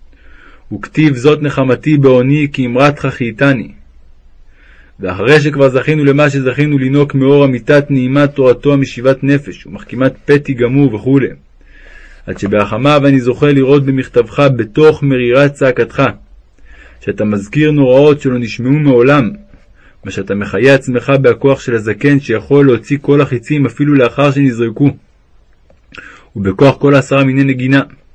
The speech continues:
ושאתה צריך לצרף במחשבתך כל מיני משיבי טעם להחיות נפשך וכולי. אין באלה חפצתי,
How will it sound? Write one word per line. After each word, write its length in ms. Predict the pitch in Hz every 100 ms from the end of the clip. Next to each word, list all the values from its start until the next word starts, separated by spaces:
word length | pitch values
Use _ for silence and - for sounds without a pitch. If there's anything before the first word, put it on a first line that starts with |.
| - _ _ _ _ - - _ -
ושאתה 340 | 98 98 98
צריך 380 | 95 104 127 143
לצרף 440 | 131 - 117 139 143
במחשבתך 680 | 135 127 - 107 - 135 165 -
כל 180 | 143 139
מיני 220 | 131 143
משיבי 380 | 139 - 131 139
טעם 320 | 139 139 131
להחיות 340 | 113 135 135
נפשך 380 | 139 - 127 120 139
וכולי. 320 | 113 135 135 117 - - _ _ _ _ _ _ _ _ _ _ - - - -
אין 200 | 107 104
באלה 300 | 123 151 139
חפצתי, 600 | 139 151 151 147 -